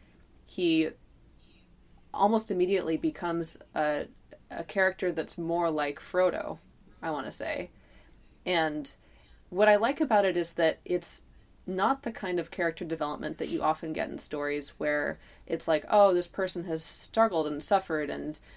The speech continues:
now they've come out of it a more mature, less flawed version of themselves." It's like,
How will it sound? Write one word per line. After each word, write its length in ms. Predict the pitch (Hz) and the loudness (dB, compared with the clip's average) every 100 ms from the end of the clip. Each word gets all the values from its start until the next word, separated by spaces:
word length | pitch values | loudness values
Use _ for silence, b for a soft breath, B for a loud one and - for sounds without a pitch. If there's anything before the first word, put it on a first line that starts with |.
| b | b
now 160 | 175 175 | -2 2
they've 200 | 165 156 | 2 0
come 120 | - | -2
out 140 | 180 175 | 0 2
of 80 | |
it 100 | 156 | 0
a 40 | 151 | -2
more 240 | 170 175 | -2 0
mature, 500 | 170 160 - 190 175 | -2 -4 -2 2 2
less 300 | 160 170 - | 2 0 0
flawed 340 | - 160 156 151 | 0 4 4 2
version 340 | 151 143 151 | -6 -4 -8
of 120 | - | -8
themselves." 600 | - - - 165 - 156 - | -8 -2 0 0 -4 -10 -8
It's 180 | 339 | -4
like, 200 | 190 175 | -2 -2